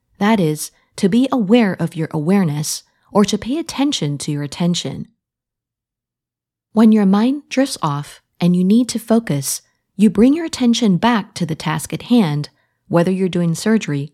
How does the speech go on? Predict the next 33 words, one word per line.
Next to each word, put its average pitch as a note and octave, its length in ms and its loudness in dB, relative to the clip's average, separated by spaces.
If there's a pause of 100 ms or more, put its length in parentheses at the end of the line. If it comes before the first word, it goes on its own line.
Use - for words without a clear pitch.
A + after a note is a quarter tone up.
(140)
or D#3+ 140 0
writing D#3+ 400 0
a D#3 60 -4
report. D3+ 500 -4 (800)
When A3 160 8
you A3+ 80 10
need B3 180 6
to - 160 -6
understand G#3+ 480 -2
context A3 720 -4 (240)
and F3 180 4
verify G#3 440 0
information, E3+ 840 0 (480)
you F3+ 160 6
open A#3+ 280 4
up A#3+ 140 -2
to A3+ 120 -4
your A3+ 60 0
surroundings G3+ 800 0
and D3+ 220 -6
consider G#3 520 -4 (340)
the D#3 100 -2
big C#3 300 -6
picture. C3+ 500 -8 (1300)
There A3+ 220 4
are G#3 80 2
three C#4 240 -2
different E4 320 -6
types G3 340 -4
of D#3+ 80 -6
attention: D3 640 -4 (380)
the D#3+ 80 -2
flashlight, G3 720 -2